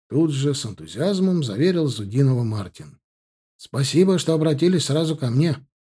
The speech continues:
«Вот и прекрасно», — одобрительно кивнул замдекана. «Тогда сейчас подойдите к Ольге Эдуардовне, методисту, она вам даст адрес больницы и номер палаты, где лежит Луиза.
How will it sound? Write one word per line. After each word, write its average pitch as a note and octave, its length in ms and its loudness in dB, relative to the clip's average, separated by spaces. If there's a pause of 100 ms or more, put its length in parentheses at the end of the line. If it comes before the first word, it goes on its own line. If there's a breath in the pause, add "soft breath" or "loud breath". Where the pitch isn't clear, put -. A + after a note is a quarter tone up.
(320)
«Вот G#3 340 4
и F3 80 4
прекрасно», — C#3 880 2 (360)
одобрительно C3 680 -2
кивнул C3 380 2
замдекана. B2 800 0 (460)
«Тогда D3+ 380 4
сейчас C#3+ 500 4
подойдите C3 600 2
к A2+ 80 -6
Ольге A#2 300 2
Эдуардовне, F3+ 600 2
методисту, E3 880 4
она A3+ 200 4
вам C3+ 180 4
даст D#3 300 2
адрес D#3 340 4
больницы B2 560 2
и - 20 0
номер C#3+ 280 2
палаты, C#3+ 420 0
где F#2+ 140 -4
лежит G2+ 360 -2
Луиза. G#2+ 520 -6